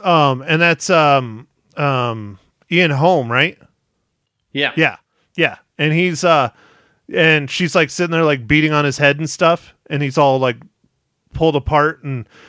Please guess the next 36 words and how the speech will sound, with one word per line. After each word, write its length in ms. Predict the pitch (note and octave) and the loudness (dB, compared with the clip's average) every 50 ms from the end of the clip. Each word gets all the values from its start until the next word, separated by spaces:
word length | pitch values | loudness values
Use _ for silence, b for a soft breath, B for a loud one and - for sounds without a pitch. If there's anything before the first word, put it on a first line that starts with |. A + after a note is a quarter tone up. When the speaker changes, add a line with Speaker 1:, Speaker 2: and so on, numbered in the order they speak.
| b b b b | b b b b
Speaker 1:
like, 220 | E3 D#3+ D#3 - - - | -2 -2 -2 -2 -6 -4
I 120 | - F3+ F3 | -4 -2 0
didn't 280 | G3 C4+ D#4 D4 A#3 | 0 0 -2 -2 0
realize 480 | F#3+ C4+ C4+ D4+ D#4+ C#4+ A#3 F3+ C#3+ C3 | 0 2 2 2 2 2 2 2 2 2
it. 260 | D#3 C#3+ C3+ C3+ - _ _ _ - | 0 0 0 -2 -8 _ _ _ -2
Um, 520 | D3+ D3+ D3+ D3 C#3 C#3 C#3 C3 C3 - - | 2 2 4 4 4 2 0 -4 -8 -10 -8
maybe 300 | - D3 E3+ G#3 A#3 B3+ | -4 0 0 0 0 0
it's 100 | A#3+ - | -4 -4
because 280 | - A3 F#3+ G3 F3+ E3 | -4 -4 -4 -4 -2 0
I 80 | F3+ D#3 | 0 2
watched 440 | C#3+ C#3 C#3+ D#3 D3+ - - - | 4 2 2 2 0 -4 -2 0
it 200 | E3 D#3 E3 - - | 2 2 2 0 -2
on, 580 | D3+ D3 C#3+ C#3 C3+ C3 C3+ C3 B2+ B2+ B2 b b b b b b b b b b b _ _ _ _ _ _ _ _ _ _ _ - | 0 2 2 2 2 2 2 0 -2 -4 -6 b b b b b b b b b b b _ _ _ _ _ _ _ _ _ _ _ -8
I 40 | A#2 | -6
think 180 | D3 F3+ - | -4 -4 -2
it 40 | C4 | -4
was 180 | A3 F3+ C#3 - | -4 -4 -6 -4
Blu-ray. 480 | - C#3 D3+ E3+ F#3 F#3+ G3 G3+ F#3 - _ _ _ _ _ _ _ _ - | -2 0 0 2 0 0 -2 -4 -6 -10 _ _ _ _ _ _ _ _ -4
I 60 | D3 | -2
don't 160 | C3 A2+ A2+ | -2 -2 -2
know. 100 | G#2+ G2+ | -4 -6
I 80 | G2+ G#2+ | -6 -6
don't 120 | G#2+ G#2 | -6 -6
remember. 300 | G#2 G#2 G#2 G#2 G#2 A2 A#2 | -6 -8 -8 -8 -8 -4 -2
I 80 | B2+ | 0
watched 320 | C#3+ E3 F3+ F#3 - - F#3+ | 2 2 2 0 0 -2 -4
it 120 | E3+ E3 | -4 -2
on 200 | B2+ D3 D3+ D3 | 0 0 0 0
a 60 | C3 | 0
physical, 540 | - - D#3+ C#3 - C3+ D#3 C3+ B2+ A#2+ A#2 - _ _ _ _ _ | -2 -2 -4 -4 -4 -2 0 0 0 0 -4 -12 _ _ _ _ _
you 100 | - C#3+ | -6 -4
know, 140 | C3 B2 A2 | -4 -4 -4
media, 480 | A2+ B2 C3 C#3 D3+ E3+ F#3+ G#3 G3 b b b b b b b b b b b _ _ _ _ - | -2 -2 -2 0 2 2 2 0 0 b b b b b b b b b b b _ _ _ _ 0
and 280 | D#3 D#3 D3+ C#3+ C#3+ - _ _ - | 2 2 2 2 -2 -6 _ _ -4
I 100 | C3 D3 | -2 0
noticed 460 | D3 E3 G#3 B3 C4+ G#3+ - - | 2 2 2 4 2 0 -2 -6